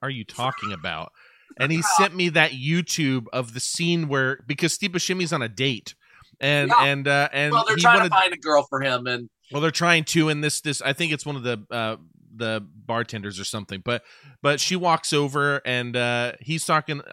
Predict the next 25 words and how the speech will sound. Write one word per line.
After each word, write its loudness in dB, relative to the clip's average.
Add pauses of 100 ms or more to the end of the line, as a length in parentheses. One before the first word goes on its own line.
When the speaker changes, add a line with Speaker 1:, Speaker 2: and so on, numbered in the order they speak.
(140)
Speaker 1:
up -2
a -4
storm -6
about -4
this -8
eighty-year-old -4
dude, -2 (420)
and -2
then 0
she's -2
like, -2
"Oh, -6
well, -4
maybe -4
you'll, -4 (140)
like, -6
Blues -6
Hammer's -6
legit. -8
They're -4
awesome." -4
And -6
it's -4
<laughs> -
just, -4